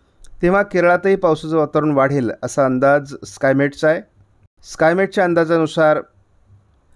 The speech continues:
सत्तावीस तारखेपासून संपूर्ण अंदमानात मुसळधार पावसाची परिस्थिती निर्माण होईल. एक कमी दाबाचं क्षेत्र अठ्ठावीस एकोणतीस तारखेला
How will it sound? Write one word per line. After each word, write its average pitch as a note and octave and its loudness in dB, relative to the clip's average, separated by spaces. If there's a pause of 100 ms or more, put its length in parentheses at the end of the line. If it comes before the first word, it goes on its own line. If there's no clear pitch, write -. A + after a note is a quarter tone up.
(280)
सत्तावीस G#3 -2
तारखेपासून F3 -2 (460)
संपूर्ण E3+ 0
अंदमानात D#3+ 2 (340)
मुसळधार F3 0
पावसाची D3 -4
परिस्थिती C#3+ -4
निर्माण A2+ -2
होईल. G2+ -4 (640)
एक G3 -2
कमी F#3+ 0
दाबाचं A3 -2
क्षेत्र D3+ -4
अठ्ठावीस E3+ -2
एकोणतीस E3+ -4
तारखेला D#3+ 0